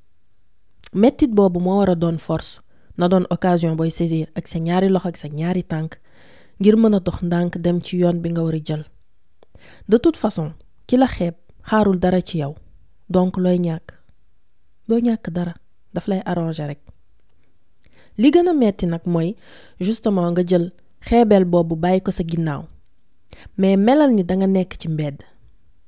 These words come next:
D'ailleurs, dama leen di proposer benn exercice. Su fekkee ni mën nga ko, nga gëmm say bët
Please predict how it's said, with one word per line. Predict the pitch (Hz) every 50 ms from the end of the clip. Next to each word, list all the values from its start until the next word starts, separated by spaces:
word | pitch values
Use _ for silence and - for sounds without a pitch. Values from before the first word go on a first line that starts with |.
| - - - - - - -
D'ailleurs, | 175 208 220 202 180 165 - - -
dama | 165 175 196 233
leen | 240 226 214
di | 196
proposer | - - 185 170 - 170 160 156 156 156
benn | 165 165 160 160 -
exercice. | - 147 160 160 156 151 - - 151 143 - - - - - - - - - - - - - - - - - -
Su | - - 240
fekkee | 311 311 - 285 233
ni | 214 196
mën | 190 190 196 196
nga | 185 170 160
ko, | - 160 156 - - - - - - - - - - - - - - - - - - - 196
nga | 185 202 208
gëmm | 185 214 226 240 226 202
say | - 196 170 165
bët | 160 160 160 - -